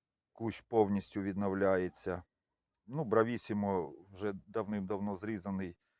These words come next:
Ну, я вже в минулих відео показував, які в нього в мене, получаються, результати. Так що,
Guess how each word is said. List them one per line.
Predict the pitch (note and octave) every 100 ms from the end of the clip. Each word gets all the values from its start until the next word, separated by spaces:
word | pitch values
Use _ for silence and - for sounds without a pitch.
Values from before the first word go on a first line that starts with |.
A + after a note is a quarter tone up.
| _ _
Ну, | D3+
я | F#2+
вже | E2+ F2+
в | E2+ E2+ F#2
минулих | G2+ F#2+ F#2 F2 - -
відео | F#2+ G2 F2 F#2
показував, | G2+ - E3+ A#2+ A#2 G#2 _ _ _ _ _ _
які | F#2+ F#2 G#2
в | G2 - _ _ _
нього | G#2 A2 F#2+ F#2+
в | F#2+
мене, | G2+ F#2+ F2+ _ _ _ -
получаються, | G2 G2 G#2 F#2+ - F#2+ F2+ _ _ _ _ _ _ _ - - _ _ _ _ _ _ -
результати. | A2+ G#2+ G#2 G2+ G2+ F#2+ - G2 - - - - _ _ _ _ G2+
Так | A2
що, | - G#2 F#2+